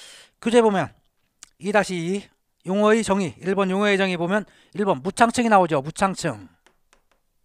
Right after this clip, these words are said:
무창층 말 그대로 창이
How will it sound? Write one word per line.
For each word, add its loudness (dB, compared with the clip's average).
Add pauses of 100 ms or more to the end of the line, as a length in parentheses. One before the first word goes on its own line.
(960)
무창층 -2
말 4
그대로 2 (420)
창이 -2